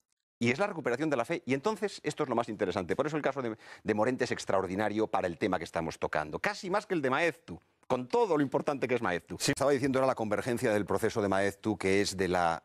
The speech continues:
Speaker 1: eh, de la hispanidad a un reforzamiento de la fe, y el de, eh, Morente, que es el, es el opuesto, es de la recuperación de la fe a la afirmación de la hispanidad.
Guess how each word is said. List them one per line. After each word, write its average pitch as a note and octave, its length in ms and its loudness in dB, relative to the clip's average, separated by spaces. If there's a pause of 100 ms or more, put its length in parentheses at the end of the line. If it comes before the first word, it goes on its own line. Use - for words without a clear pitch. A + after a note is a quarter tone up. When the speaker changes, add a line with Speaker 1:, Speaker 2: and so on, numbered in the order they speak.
Speaker 1:
eh, D#2+ 440 -2 (360)
de F2 340 0
la F2+ 200 4
hispanidad G2+ 720 0
a G2 60 2
un A2 140 2
reforzamiento G2 600 0
de G#2 60 2
la G#2 100 2
fe, A2+ 140 0
y A#2 80 2
el G#2+ 100 2
de, F2+ 300 2
eh, E2+ 100 -4
Morente, G2+ 340 0
que C3 60 -4
es - 80 -6
el, F2 260 0
es F2 200 -2
el F2 80 2
opuesto, F#2 360 -4 (300)
es A2+ 380 0
de F2+ 340 0
la F#2 140 2
recuperación G#2 580 -2
de B2+ 80 0
la C3+ 80 2
fe D3 220 2
a D#3 40 4
la C3+ 60 -2
afirmación A2 440 0
de G2+ 60 2
la F#2 60 2
hispanidad. F2+ 460 -2